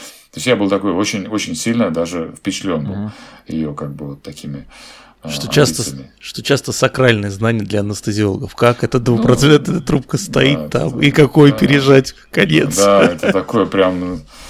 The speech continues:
Speaker 1: как, как и все в анестезиологии. Особенно сейчас, когда все стало видно, там, с помощью видеоларингоскопа и там ультразвука, э, кто угодно может это сделать, и, конечно, многие чувствуют, э, э, под угрозой. Профессия под угрозой. Вот.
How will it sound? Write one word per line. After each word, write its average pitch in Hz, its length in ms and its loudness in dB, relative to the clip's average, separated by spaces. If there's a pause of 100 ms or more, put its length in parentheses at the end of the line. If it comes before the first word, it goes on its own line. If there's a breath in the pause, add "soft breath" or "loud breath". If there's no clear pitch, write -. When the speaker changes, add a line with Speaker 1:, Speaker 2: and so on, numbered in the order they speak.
(360 loud breath)
Speaker 1:
как, 104 200 -4
как 113 240 -2
и 127 40 -4
все 92 420 0
в 82 40 -4
анестезиологии. 85 880 -4 (120)
Особенно 92 340 -8
сейчас, 82 160 -10
когда 80 440 -2 (340 loud breath)
все - 180 -8
стало 90 280 -4
видно, 104 360 0
там, 73 160 -6
с - 60 -12
помощью 82 400 -8
видеоларингоскопа 80 840 -4
и 82 60 -4
там 78 200 -6
ультразвука, 80 720 -4 (260 loud breath)
э, 76 180 -12
кто 107 160 -4
угодно 90 280 -2
может 73 240 -8
это 73 160 -12
сделать, 92 400 -2
и, - 20 -16
конечно, - 380 -8
многие 78 400 -6
чувствуют, 73 400 -12 (100)
э, 76 200 -14 (580 loud breath)
э, 73 380 -14
под 92 120 -4
угрозой. 95 580 0 (540 loud breath)
Профессия 107 480 0
под 107 180 -2
угрозой. 107 540 2 (480 loud breath)
Вот. 87 320 -2